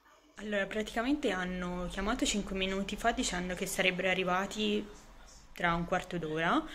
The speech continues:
Sono le undici e, mm, e dieci e praticamente, mm, noi avevamo scelto l'opzione, quando abbiamo fatto l'ordine online,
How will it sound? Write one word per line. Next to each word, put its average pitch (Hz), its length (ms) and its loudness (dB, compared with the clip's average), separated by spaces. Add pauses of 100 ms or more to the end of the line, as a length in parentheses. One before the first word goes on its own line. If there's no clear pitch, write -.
(520)
Sono 226 300 0
le 208 80 2
undici 214 640 0
e, 190 220 -4
mm, 170 360 -4 (380)
e 190 180 -6
dieci 175 400 -2
e - 60 0
praticamente, 208 1040 0
mm, 185 500 -6 (220)
noi 196 160 0
avevamo 180 380 0
scelto 175 380 -6
l'opzione, 175 840 -4
quando 175 200 -6
abbiamo 175 200 -4
fatto 180 260 -10
l'ordine 180 420 -2
online, 196 720 0